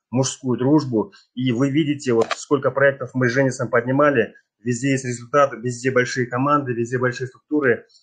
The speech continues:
и этот, э, наш дуэт, он, в принципе, такой, знаете, ну, классный, и мне лично нравится вот этот вот формат, и я благодарен Женису, потому что у него многому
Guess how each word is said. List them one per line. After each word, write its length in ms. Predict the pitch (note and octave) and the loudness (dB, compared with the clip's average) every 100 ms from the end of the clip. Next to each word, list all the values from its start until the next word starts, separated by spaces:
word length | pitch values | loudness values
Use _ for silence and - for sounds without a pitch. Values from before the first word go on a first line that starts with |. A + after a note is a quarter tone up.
| _ | _
и 120 | B2+ | -2
этот, 280 | C3 A#2+ - | -2 -2 0
э, 220 | A#2 A2+ | 2 2
наш 260 | B2+ B2 | 2 0
дуэт, 420 | - A#2+ C#3+ D#3 D#3 | -2 2 4 4 0
он, 280 | B2 G#2 - _ _ _ | -4 -4 -10 _ _ _
в 40 | |
принципе, 460 | A#2 B2+ B2 - A2 | -4 -2 -4 -6 -6
такой, 540 | - A2+ - B2 F#2 - _ | -4 -4 2 4 4 -2 _
знаете, 400 | A2+ B2+ B2 - G2+ - | 0 0 -2 -12 -20 -14
ну, 340 | A2 A2 - _ _ | -8 -8 -8 _ _
классный, 460 | - C#3+ D3 A#2+ G2+ | 0 2 2 0 -4
и 320 | A2+ A2+ A2 - | -4 -4 -6 -6
мне 180 | A#2 D#3+ | 2 2
лично 240 | D3+ C3+ | 2 0
нравится 340 | B2 C#3 C3 A2 | 2 4 4 0
вот 80 | A2+ | -2
этот 220 | A2+ G#2+ | -2 -4
вот 80 | - _ _ | -6 _ _
формат, 560 | - B2 B2+ D#3+ E3+ - | -4 0 2 2 0 -4
и 280 | A2+ A#2 A2+ | -6 -4 0
я 140 | C3 | 2
благодарен 460 | B2+ B2+ B2+ B2+ A#2+ | 2 2 2 2 2
Женису, 320 | A2 C#3+ B2+ | 0 0 -2
потому 180 | A2 A#2+ | -6 -8
что 160 | A#2+ A#2 | -6 -6
у 140 | A#2 | -4
него 180 | B2 C3 | -2 0
многому 520 | B2+ B2+ B2 A#2+ A2 | 2 2 2 0 -2